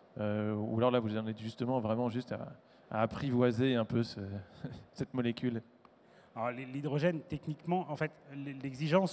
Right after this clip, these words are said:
Speaker 2: c'est qu'il faut qu'on arrive à s'adapter, qu'on s'arrive à, à se mettre en face des contraintes que vont générer l'hydrogène. Il y a plusieurs contraintes. Il y a une contrainte sécuritaire, il y a une contrainte technique sur les effets de l'hydrogène dans le four qu'il va falloir justement qu'on étudie.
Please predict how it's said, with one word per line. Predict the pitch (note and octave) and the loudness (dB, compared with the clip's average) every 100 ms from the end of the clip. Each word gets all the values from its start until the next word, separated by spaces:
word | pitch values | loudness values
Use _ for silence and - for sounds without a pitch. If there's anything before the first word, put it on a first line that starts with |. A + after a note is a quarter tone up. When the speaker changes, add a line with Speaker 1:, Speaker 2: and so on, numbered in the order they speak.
| - | -4
Speaker 2:
c'est | C#3 | -6
qu'il | - | -6
faut | - E3+ | -4 -4
qu'on | D3 C#3+ | 0 0
arrive | D3 D3+ | 2 0
à | |
s'adapter, | C#3 D3+ C#3 - F3+ | 0 2 0 2 0
qu'on | - | 0
s'arrive | C3 C#3 D3+ C#3+ | -2 0 2 2
à, | C#3 | 0
à | C#3+ | -2
se | - | -4
mettre | D#3 C#3+ | -4 -2
en | C3+ | 0
face | - F3 - - - - - - | 4 4 2 -14 -18 -20 -20 -10
des | D3 C#3+ | -6 -2
contraintes | D3+ - F#3 E3+ | 0 4 4 4
que | D#3+ | 2
vont | C#3 | 2
générer | C3+ D3 C#3+ D3 | 0 0 0 0
l'hydrogène. | C3+ B2+ B2 F#3 D#3 | 0 0 2 2 2
Il | |
y | A#2+ | 0
a | |
plusieurs | - C3 C#3 | 0 -2 -2
contraintes. | C#3+ C#3 F3+ F3 | -2 0 0 0
Il | B2+ | -2
y | |
a | |
une | B2+ | -4
contrainte | A#2+ C3 C#3 | -4 -2 -2
sécuritaire, | C#3+ C3 C3 C3+ E3 F3+ - - - - | -2 -2 -2 4 6 6 0 -18 -20 -8
il | C#3+ | -2
y | |
a | D3 | -2
une | |
contrainte | D3 C#3+ D#3 D3+ | 0 0 2 0
technique | - C#3+ D#3 D#3 - - | 0 -2 -2 -4 -6 -14
sur | - C3 | -6 -2
les | C3 D3 | 2 0
effets | D3 E3+ | 2 2
de | D#3 | 2
l'hydrogène | D3 C#3 C#3 D3 | 2 4 2 2
dans | C3+ | 0
le | C3 | -2
four | - D3+ | 0 -2
qu'il | - B2 | 0 -4
va | |
falloir | - C3 B2+ | 0 0 0
justement | B2+ D3+ D3 | 0 0 0
qu'on | C#3+ | -2
étudie. | C3+ - C#3+ | -4 -4 -2